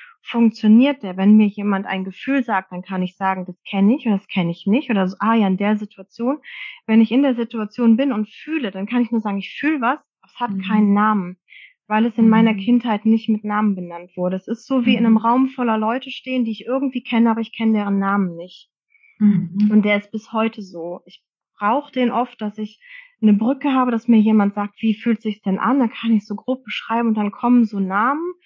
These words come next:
Speaker 1: von
Speaker 2: Mhm.
Speaker 1: Gefühlen, wo ich dann sag, „Ich glaub, das ist es.“ Aber
Speaker 2: Mhm.
Speaker 1: andersrum funktioniert der nicht. Und das, glaub ich, ist so ein bisschen,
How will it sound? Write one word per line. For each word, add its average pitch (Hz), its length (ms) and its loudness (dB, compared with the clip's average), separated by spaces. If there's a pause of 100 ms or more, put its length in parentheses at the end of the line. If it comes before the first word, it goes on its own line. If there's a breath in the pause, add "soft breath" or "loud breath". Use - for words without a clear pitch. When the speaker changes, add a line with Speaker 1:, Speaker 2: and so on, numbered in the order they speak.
(320)
Speaker 1:
von - 200 0
Speaker 2:
Mhm. - 40 -2
Speaker 1:
Gefühlen, 277 540 -2 (120)
wo - 40 -18
ich 240 80 -12
dann 233 140 -4
sag, 233 160 -8
„Ich 226 260 -12
glaub, 233 300 -4
das 220 240 -8
ist 170 240 -16
es.“ - 320 -18 (460)
Aber 202 180 2
Speaker 2:
Mhm. - 80 2
Speaker 1:
andersrum 240 500 0
funktioniert 208 640 -4
der 170 120 -20
nicht. 170 440 -20
Und 196 120 4
das, 202 220 -2
glaub 196 280 -2
ich, 208 200 -4
ist - 140 -20
so 208 80 -6
ein 202 80 2
bisschen, 196 580 -2